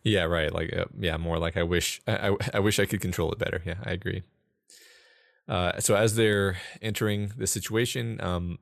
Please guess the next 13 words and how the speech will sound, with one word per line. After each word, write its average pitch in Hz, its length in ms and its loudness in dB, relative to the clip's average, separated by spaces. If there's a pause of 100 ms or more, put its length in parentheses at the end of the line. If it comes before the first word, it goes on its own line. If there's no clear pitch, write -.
Kinsey 92 520 -2 (320)
mentions 92 440 -2
offhand 85 760 -2
that 95 160 -4
her 87 120 -2
cameras 95 600 -2
can, 87 500 -2
or 85 140 -4
at 92 60 -8
least 90 180 -6
potentially 92 480 -4
could, 101 420 2 (380)
track, - 340 -2